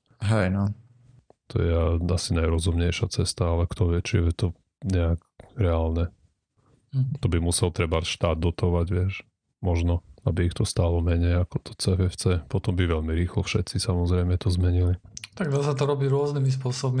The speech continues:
Speaker 3: hej, keďže sa to dá detekovať, tak, a, ako plus minus, samozrejme, hej.
Speaker 2: Mhm.
Speaker 3: Tak, tak to by, tak by to nejak nevedeli akože nejak extrémne skryť, hej. Takže keby tam boli nejaké pokuty, ktoré by boli dosť vysoké, tak samozrejme,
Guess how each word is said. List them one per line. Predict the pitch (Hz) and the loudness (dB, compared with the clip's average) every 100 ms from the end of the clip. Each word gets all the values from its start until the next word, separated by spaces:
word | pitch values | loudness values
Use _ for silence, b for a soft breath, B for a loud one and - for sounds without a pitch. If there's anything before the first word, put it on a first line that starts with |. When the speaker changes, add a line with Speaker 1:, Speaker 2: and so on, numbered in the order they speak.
| 131 | 2
Speaker 3:
hej, | |
keďže | 131 131 127 | 2 0 -2
sa | 131 | -4
to | 131 | -4
dá | 127 131 | 0 0
detekovať, | 123 131 131 135 131 139 135 - _ _ _ _ _ _ _ _ _ | 0 -2 -4 -2 0 0 -4 -16 _ _ _ _ _ _ _ _ _
tak, | - 117 - 131 | -8 -8 -6 -2
a, | 120 117 117 113 - _ | 0 0 -2 -4 -10 _
ako | 131 131 | -8 -8
plus | 131 127 117 | -2 -2 0
minus, | 117 117 113 120 | 0 0 -2 -2
samozrejme, | 117 113 113 113 113 | -2 -2 -2 -2 -2
hej. | 113 117 131 - b b b b _ - | -2 -2 -4 -8 b b b b _ -2
Speaker 2:
Mhm. | 98 82 | 0 0
Speaker 3:
Tak, | 98 123 - - _ _ - | 0 -4 -6 -16 _ _ -6
tak | 131 | -6
to | 131 | -2
by, | 127 127 | -4 0
tak | 127 | 0
by | 127 | 2
to | 131 | 2
nejak | 131 123 | 2 2
nevedeli | 127 131 123 117 | 2 2 2 0
akože | 113 117 110 113 110 | 0 -2 -2 -2 -2
nejak | 107 110 107 | -2 -2 -2
extrémne | 110 - - 117 120 | -6 -8 -4 -4 -4
skryť, | - - 113 107 | -6 -4 -4 -2
hej. | 107 110 | -4 -4
Takže | 110 107 110 | -6 -6 -6
keby | 123 117 | -4 -2
tam | 117 117 | -2 -2
boli | 117 117 | 0 0
nejaké | 113 113 127 | 0 -2 -4
pokuty, | 120 117 123 123 | -4 -6 -6 -6
ktoré | 123 117 | -2 -2
by | 113 | -2
boli | 113 113 | -4 -2
dosť | 117 113 | -4 -4
vysoké, | 113 - 131 | -6 -6 -4
tak | 120 117 | -2 -2
samozrejme, | - 120 120 117 123 120 117 | -2 -2 -2 -2 -2 0 -2